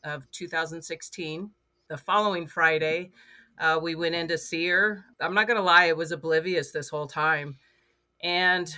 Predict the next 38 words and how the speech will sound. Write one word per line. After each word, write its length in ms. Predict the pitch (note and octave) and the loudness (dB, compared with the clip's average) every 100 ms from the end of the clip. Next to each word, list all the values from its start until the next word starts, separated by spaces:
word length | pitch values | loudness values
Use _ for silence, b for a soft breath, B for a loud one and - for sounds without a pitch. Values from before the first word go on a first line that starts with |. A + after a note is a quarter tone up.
| - | -4
we 140 | F#3+ | -2
walked 380 | G3 G3 F#3 F#3+ | 2 4 2 -2
in 320 | F3+ G3 A3+ | 0 0 0
and 200 | - E3+ | -2 0
I 120 | E3 | 0
looked 280 | E3 E3+ - | 0 -4 -2
at 160 | E3+ D#3+ | -4 -2
Mitch's 360 | E3+ G3 F#3 | -4 -4 -8
face 400 | - F3 G3+ G3+ | -2 0 -2 -4
and 100 | F3 | -4
I 80 | D#3+ | -2
looked 260 | D#3+ D#3+ - | 0 -2 0
at 260 | D#3 D#3 _ _ - | 0 -2 _ _ -6
her 180 | F3+ F3 | -4 -2
face 560 | F3+ F3 G3+ G3+ - - | 0 0 0 -6 -12 -4
and 200 | D#3+ D#3 | -2 0
I 120 | D#3+ | -2
knew 420 | D#3+ E3+ F3 F3 | -2 -4 -2 0
it 80 | D#3+ | 0
was 180 | D#3 D3+ | -2 -4
serious. 760 | - D#3 E3+ A3+ B3 B3 - - _ _ _ _ _ _ - | -2 0 2 0 -2 -4 -12 -18 _ _ _ _ _ _ -6
And 360 | F3 F3+ F3+ | 2 4 4
I 100 | E3 | 4
remember 440 | F3 F#3 F#3 F#3+ A3 | 2 2 2 2 0
hearing, 800 | - G#3 G3+ F#3+ F#3+ F#3+ F#3 - _ | 2 6 6 6 2 -2 -4 -8 _
um, 240 | E3 E3 E3 | -2 -2 -2
"I'm 160 | E3 F3 | -4 -2
gonna 160 | F3 | -2
step 420 | D#3+ - F3 E3 | -2 -2 -2 0
out 400 | E3 D#3+ F3+ G#3 - | 4 4 2 -2 -6
so 320 | - F3+ E3 | -6 -4 0
I 160 | D#3+ D#3+ | 0 -2
can 220 | F3+ E3 | -4 -12
call 220 | D#3+ E3 | -6 -4
the 100 | D#3+ | -4
City 320 | - E3+ E3 | -4 -6 -4
of 140 | F3+ F3+ | -4 -4
Hope," 400 | F3 D#3+ F#3 | -2 0 -2